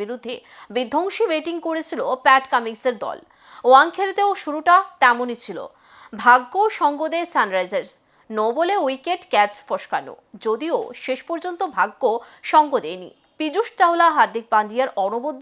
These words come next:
বোলিংয়ে হায়দ্রাবাদকে মাত্র একশো তিয়াত্তর রানে আটকে রাখে মুম্বাই। রান তাড়ায় শুরুতেই হোঁচট খায় মুম্বাই ইন্ডিয়ান্স। রোহিত শর্মা, ঈশান কিষান এবং তিনে নামা তমনধীর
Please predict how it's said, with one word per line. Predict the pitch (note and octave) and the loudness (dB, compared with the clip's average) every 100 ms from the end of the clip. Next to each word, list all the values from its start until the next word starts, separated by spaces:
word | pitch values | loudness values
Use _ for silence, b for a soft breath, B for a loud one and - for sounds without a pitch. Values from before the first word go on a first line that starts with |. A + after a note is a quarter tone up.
| D#4+ | -2
বোলিংয়ে | A#3+ C4 C#4+ E3+ D#3 B B - | -2 -2 -4 -8 -12 B B 4
হায়দ্রাবাদকে | A#3+ C4 E4+ F#4 F#4 F3+ E3+ F3+ | 4 4 0 -2 -2 -6 -8 2
মাত্র | B3 B3+ C#4+ | 2 4 2
একশো | C4 D4+ D4 | 0 -2 -8
তিয়াত্তর | D#4 E4 F#4 E4+ | -6 -6 -4 0
রানে | D4+ D#4 D#4+ | 0 0 4
আটকে | G#3 G3+ - | 4 4 0
রাখে | D4 D4 G#3+ F3+ | 0 0 -4 -10
মুম্বাই। | A#3 F3+ C#3+ - b b b b | -10 -8 -10 -12 b b b b
রান | B3 C#4 E4+ | 6 6 6
তাড়ায় | G4 E4+ G#3+ | 4 6 4
শুরুতেই | D#4 D4+ D4 D#4+ D#4+ C#4 | 0 -6 -8 -6 -6 -6
হোঁচট | C4 D#4 D#4 | -6 -8 -6
খায় | D#4 G4 E4+ | -4 -2 -4
মুম্বাই | C4 F3+ D#3 | -4 -4 -6
ইন্ডিয়ান্স। | E3+ F3 F3 _ B B B A#3+ | -6 -6 -8 _ B B B -4
রোহিত | C#4 F#4 - | -2 -2 -4
শর্মা, | G#4 F4+ F#4 C4+ | -2 0 -2 -4
ঈশান | B3+ D4+ D4 | -8 -8 -8
কিষান | D4+ - D#4+ - | -10 -6 -6 -6
এবং | G#3 A3 A3 | -8 -10 -10
তিনে | C4+ C#4+ | -8 -4
নামা | D4+ D4 D4+ D4 | 0 0 0 -2
তমনধীর | G#3+ A#3+ C4 A#3+ E3+ | -4 -4 -8 -10 -12